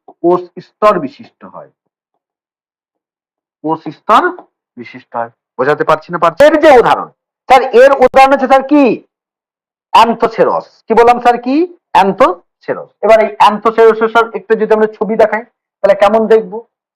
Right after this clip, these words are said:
দেখো কি বললাম স্যার? Anthropsida-র উদাহরণ স্যার কি দেখবো? Anthocera। কই রে ভাই? এ এন টি এইচ ও সি ই আর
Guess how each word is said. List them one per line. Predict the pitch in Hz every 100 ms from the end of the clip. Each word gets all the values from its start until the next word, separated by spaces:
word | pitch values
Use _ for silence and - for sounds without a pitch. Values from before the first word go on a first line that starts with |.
| _
দেখো | - - _ _ _ _ _ -
কি |
বললাম | 208 220 214
স্যার? | 214 214 _ _ _ _ _ _ _ _ _ _
Anthropsida-র | - 190 208 226 226 220 220 220
উদাহরণ | 214 233 233
স্যার | 233 226
কি | 240
দেখবো? | 247 254 240 - - _ -
Anthocera। | 165 - 151 - 92 82 - _ _ _ _ -
কই | 156
রে | 151
ভাই? | 147 147 139 _ _ _ _ -
এ | 165 160 151 151 _ _ -
এন | 151 151 151 147 _ _ _ _ _ _ _ _ _
টি | 202 185 175 175 _ _ _ _ -
এইচ | 170 165 165 160 _ _ _ _ _ _ _ _ -
ও | 214 156 - - _ _ _ _ _ _ _ _ _ _ _ _ _ -
সি | 226 226 233 240
ই | 175 190 202 202 202 _
আর | 143 156 165